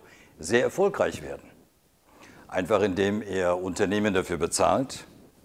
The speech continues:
sie nötigt oder sogar erpresst, Arbeitsplätze in den U S A zu schaffen.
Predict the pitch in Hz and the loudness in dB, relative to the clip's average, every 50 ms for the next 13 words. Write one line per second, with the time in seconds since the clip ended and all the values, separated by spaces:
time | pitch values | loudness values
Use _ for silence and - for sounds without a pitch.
0 | _ _ _ - - - _ _ _ - - 87 92 87 90 98 117 127 165 156 | _ _ _ -20 -20 -20 _ _ _ -12 -6 -4 -4 0 4 4 4 4 4 0
1 | - 151 113 117 113 95 87 110 92 95 90 90 85 82 - - 113 113 123 92 | 0 2 2 2 2 4 2 2 4 4 2 2 2 -2 -4 -2 2 2 4 4
2 | - - - - - - - - - - - - 92 92 95 90 92 - - - | 2 -2 -4 -6 -14 -16 -20 -20 -20 -14 -2 0 0 2 4 2 2 0 0 -4
3 | 98 87 - - 87 78 82 85 90 120 110 110 - - 78 80 - - 78 73 | -4 -4 -2 -4 -4 -4 -6 -6 -6 -4 -4 -2 -2 -2 -2 -4 -4 -6 -10 -10
4 | - 80 76 - - - | -10 -10 -12 -12 -18 -20